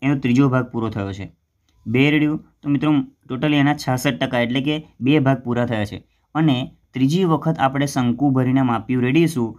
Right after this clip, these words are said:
તો સંપૂર્ણ નળાકાર ભરાઈ જશે. મતલબ કે નળાકારનો આ, નળાકારની ઊંચાઈ અને શંકુની ઊંચાઈ જો સરખી હશે,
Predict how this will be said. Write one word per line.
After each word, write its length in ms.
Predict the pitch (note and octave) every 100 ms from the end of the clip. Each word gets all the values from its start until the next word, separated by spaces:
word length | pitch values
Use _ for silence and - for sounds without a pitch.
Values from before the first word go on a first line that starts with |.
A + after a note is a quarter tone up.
| _
તો 80 | -
સંપૂર્ણ 720 | C3+ - A#2+ B2+ C3+ E3+ E3 E3+
નળાકાર 480 | D3+ B2 B2+ B2 C3
ભરાઈ 280 | A2+ A2 A2
જશે. 200 | G2+ G2
મતલબ 420 | G#2+ A#2 D3+ E3 C3+
કે 160 | A#2+ A#2+ C3 _ _ _ -
નળાકારનો 920 | A2 A#2 B2+ D3 D#3+ D#3 D3 C#3+ D3 D3
આ, 160 | A2+ A#2+ - -
નળાકારની 640 | A#2 B2+ C#3+ C#3 C#3+ D3 D3+
ઊંચાઈ 300 | C3+ C3 D3+
અને 180 | D3+ C#3+
શંકુની 480 | C3+ A#2 A#2 C3+ C#3+
ઊંચાઈ 340 | B2 A#2+ C3
જો 120 | C3 C3+
સરખી 480 | B2 G#2+ G#2+ D#3
હશે, 240 | D3+ D3+